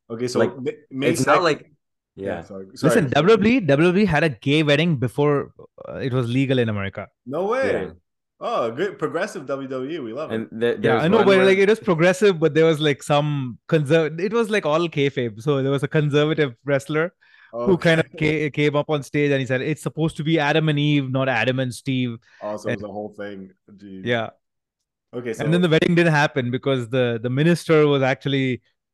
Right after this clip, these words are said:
Speaker 3: someone who was wearing a mask, and he just kind of took off his mask and he started <laughs> hitting the wrestlers. It's like
Speaker 1: I can't see, that's why. Like, I, I, you know what, Michelle, if you find this video, send it to me. I would like to see it.
Speaker 2: I, I, I'm actually not sure which,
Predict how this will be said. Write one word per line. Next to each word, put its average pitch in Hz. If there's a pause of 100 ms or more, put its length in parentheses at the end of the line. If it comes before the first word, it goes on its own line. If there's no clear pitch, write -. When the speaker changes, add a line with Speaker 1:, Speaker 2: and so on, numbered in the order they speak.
Speaker 3:
someone 170
who 160
was 151
wearing 160
a 151
mask, 127
and 143
he 135
just 131
kind 135
of 117
took 156
off 147
his 151
mask 135
and 139
he 131
started 196
<laughs> 196
hitting 190
the 214
wrestlers. 202
It's - (100)
like -
Speaker 1:
I 139
can't 147
see, 214
that's 196
why. 117
Like, 120
I, 139
I, 151
you 160
know 180
what, 180
Michelle, 147
if 143
you 131
find 139
this 127
video, 117
send 101
it 95
to 104
me. 95
I 90
would 92
like 92
to 95
see 90
it. 87
Speaker 2:
I, 127
I, 120
I'm 120
actually 135
not 135
sure 123
which, 107